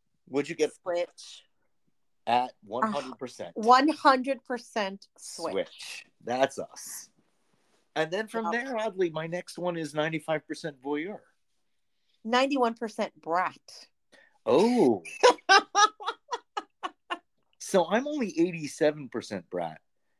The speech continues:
Speaker 1: and seventy-one percent brat tamer. I thought that could be a bit higher. But
Speaker 2: Um, my brat taming is at sixty-nine percent.
Speaker 1: No, so we're close. We're close.
Speaker 2: Yeah.
Speaker 1: Uh, but your voyeur not nearly as high as mine, huh?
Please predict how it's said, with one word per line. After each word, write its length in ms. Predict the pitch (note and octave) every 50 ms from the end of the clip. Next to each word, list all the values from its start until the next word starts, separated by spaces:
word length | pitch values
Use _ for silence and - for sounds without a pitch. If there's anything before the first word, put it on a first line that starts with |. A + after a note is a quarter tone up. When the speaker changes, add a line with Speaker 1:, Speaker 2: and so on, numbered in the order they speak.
| _ -
Speaker 1:
and 140 | C#3 C#3
seventy-one 520 | - - A3+ A#3+ B3+ A#3 A3 G3+ F#3+ F3+ E3
percent 320 | D#3+ D3 - D#3+ C#3+ B2
brat 300 | - C3+ C#3+ C#3 - _ -
tamer. 400 | - D#3 D#3 C#3+ C3+ A2+ G2 G2
I 100 | G2+ G#2
thought 240 | - C3+ D3 - -
that 180 | C3 A#2 -
could 200 | - - C3 A#2+
be 120 | A2 A#2+ A2+
a 60 | G2
bit 140 | G2+ A2 - - - A#2
higher. 360 | C3 A#2 E2+ D2 - - - _ _ _ _ _ _ _ _ _ _ _ _ _
But 200 | - G3+ G#3 A3
Speaker 2:
Um, 260 | A#3 A#3 A#3 A#3 A3+ A3+
my 400 | A3+ A3 A3+ A#3 B3 B3+ C4 A3+ G#3+ -
brat 280 | B3 C4 C#4+ D4 C#4+ _
taming 680 | - - D4 C4 B3+ B3 A#3 A3 G#3 F#3+ F#3+ F#3 F#3+ -
is 160 | - F#3+ F#3+ -
at 160 | E3+ - -
sixty-nine 520 | - - - - - F3 E3 D#3+ D#3+ D#3+
percent. 380 | - - - - - - - - _ _ _ _ _ _ _ _ _ _ -
Speaker 1:
No, 180 | D#3 F3+ A3+ C4
so 160 | C4 - D#4
we're 80 | D4 D4
close. 400 | - - G#3+ - B2 E3 - -
We're 60 | G3+
close. 520 | - - A#3 A3+ G3 - - - - - - _ _ _ _ _ _ _ _ _ _ -
Speaker 2:
Yeah. 140 | - - C#3+
Speaker 1:
Uh, 240 | D3 D3 D3 C#3+ B2 C#3+
but 160 | C3 D#3 D3
your 160 | D3+ D3 D3 B2
voyeur 440 | B2+ C#3 C3+ C3 B2+ B2 A#2+ A2
not 260 | G2 G2 G#2 G#2+ - A2+
nearly 260 | G#2+ G#2 G2+ G2 F#2+
as 100 | F2+ -
high 180 | G2+ F#2 F2
as 120 | E2 D2 -
mine, 220 | F2+ E2+ D#2+ D#2 D#2+
huh? 120 | F#2 F#2